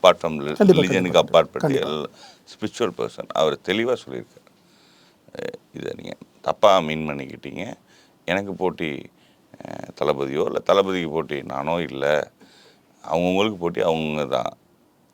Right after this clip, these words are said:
Speaker 1: அப்படின்னு சொல்லி அவர் கிளாரிஃபை பண்ணியிருக்காரு. இப்போ பெரிய மனுஷனே சொல்லிட்டாரு. அப்புறம் அந்த விஷயத்தை க-, விட்டுட்டு நம்ம கடந்து அடுத்த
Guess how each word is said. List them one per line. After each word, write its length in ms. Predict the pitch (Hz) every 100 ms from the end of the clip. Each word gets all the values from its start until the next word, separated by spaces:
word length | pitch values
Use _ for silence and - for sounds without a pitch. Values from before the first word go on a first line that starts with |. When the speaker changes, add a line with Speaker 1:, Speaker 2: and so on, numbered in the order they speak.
| _
Speaker 1:
அப்படின்னு 240 | 78 90
சொல்லி 240 | 95 101 120
அவர் 180 | 80 71
கிளாரிஃபை 320 | 85 95 92 90
பண்ணியிருக்காரு. 420 | 71 69 - - - - - - _
இப்போ 180 | - - _
பெரிய 260 | 90 120
மனுஷனே 460 | 123 113 90 95 127 -
சொல்லிட்டாரு. 360 | 82 78 - - -
அப்புறம் 340 | 80 - 113
அந்த 160 | 87 73
விஷயத்தை 380 | 73 131 110
க-, 140 | 85 73
விட்டுட்டு 420 | 80 78 87 -
நம்ம 240 | - 78 71
கடந்து 360 | 92 107 147
அடுத்த 480 | 117 98 113 - 104